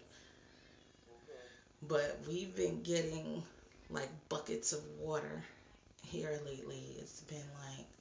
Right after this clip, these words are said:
Speaker 2: raining. And when I say raining, like, the
Speaker 1: Oh,
Speaker 2: sky
Speaker 1: really?
Speaker 2: just opened up like crazy.
Speaker 1: Oh, wow.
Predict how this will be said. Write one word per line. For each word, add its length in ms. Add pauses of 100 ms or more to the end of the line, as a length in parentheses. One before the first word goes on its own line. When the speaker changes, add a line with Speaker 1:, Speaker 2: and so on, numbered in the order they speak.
(1500)
Speaker 2:
raining. 500 (560)
And 140
when 100
I 140
say 240 (120)
raining, 500
like, 260 (640)
the 100 (140)
Speaker 1:
Oh, 80
Speaker 2:
sky 100
Speaker 1:
really? 160
Speaker 2:
just 320
opened 400
up 320
like 340
crazy. 800 (880)
Speaker 1:
Oh, 220
wow. 420